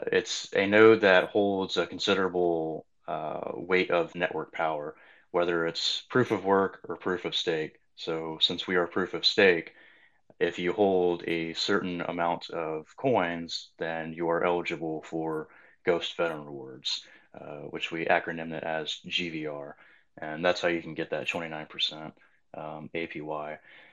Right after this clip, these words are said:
And now Ghost Veteran Rewards are processed on a per block basis. Um, so our current block emissions are eleven point four Ghost per block.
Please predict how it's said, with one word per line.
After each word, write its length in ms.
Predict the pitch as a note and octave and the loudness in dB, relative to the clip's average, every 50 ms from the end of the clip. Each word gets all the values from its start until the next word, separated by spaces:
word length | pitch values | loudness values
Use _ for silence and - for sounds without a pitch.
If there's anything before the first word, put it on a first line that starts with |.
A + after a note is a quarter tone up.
| - _ | -10 _
And 160 | - F2+ F2 | 0 2 6
now 420 | F#2 G2+ A2 A2+ A2 G#2+ G#2 G#2+ G2+ - | 8 8 8 10 8 8 6 4 2 4
Ghost 240 | G#2 G2 F#2+ - - | 4 4 4 4 4
Veteran 260 | G2 F#2+ G2 G2 F#2 | 4 6 6 4 2
Rewards 580 | F2+ E2+ E2 E2+ F2 F2+ F#2 F2+ F2+ - - - | 0 0 0 0 2 0 0 0 2 0 0 2
are 580 | F2+ F2+ E2+ E2+ E2+ E2 E2 E2 E2 E2 E2 - - | 0 0 0 0 0 0 -2 -2 -4 -6 -8 -4 2
processed 580 | - F#2+ F#2+ F#2+ - - F#2 F2 - - - - | 4 4 4 4 2 2 0 0 -2 -4 -6 -4
on 220 | F#2 F2+ F2 F2 | -2 -2 -2 -2
a 100 | F2 E2+ | -4 -6
per 220 | - - G2 G2 | -4 0 0 0
block 300 | F#2 - F#2+ F#2+ F#2 - | 2 4 4 4 4 4
basis. 600 | - F2+ F#2+ F#2+ - C#2 B1 - - - - - - - _ _ _ _ _ _ - _ _ _ _ _ _ _ _ - | 0 -2 -2 -2 -4 -6 -8 -6 -6 -6 -6 -8 -10 -14 _ _ _ _ _ _ -20 _ _ _ _ _ _ _ _ -8
Um, 520 | E2+ E2 D2+ D2 D2 D2 - - - - _ _ _ _ _ _ _ _ _ _ - _ _ _ - - | -6 -6 -6 -8 -10 -12 -14 -16 -18 -20 _ _ _ _ _ _ _ _ _ _ -20 _ _ _ -8 -4
so 340 | - - - G#2 G2 F#2+ G2 | -2 2 4 6 6 8 8
our 160 | G2 F#2+ G2 | 8 8 6
current 320 | F#2+ - A#2+ A#2 A#2 G#2 G2 | 6 6 6 6 6 6 6
block 240 | G2 F#2+ G2 G2+ - | 8 8 8 8 6
emissions 840 | G2 F2+ E2+ E2+ - - F2 E2+ E2+ E2+ E2 - - - - - - | 2 0 4 4 4 4 2 -2 -6 -8 -8 -8 -6 -6 -8 -6 -6
are 460 | E2+ D#2+ D#2+ D#2 D#2 D#2 D2+ D2+ - - | -4 -4 -4 -4 -6 -8 -8 -8 -2 0
eleven 340 | F#2 F2 F2+ F2+ G2 F#2+ F2 | 2 4 4 4 2 0 0
point 280 | - G2+ F#2+ F2 - | 0 0 0 0 0
four 420 | - F#2+ F2+ F2+ F#2 F#2 F#2 F2+ - - - | -2 0 2 2 2 2 0 -2 -6 -10 -4
Ghost 380 | - F2 F2+ F#2+ - - - | 0 0 2 2 2 -2 -2
per 160 | - - F#2+ | 0 0 0
block. 420 | F2 - E2 E2+ G2 G#2 - - | 2 4 6 8 8 8 6 2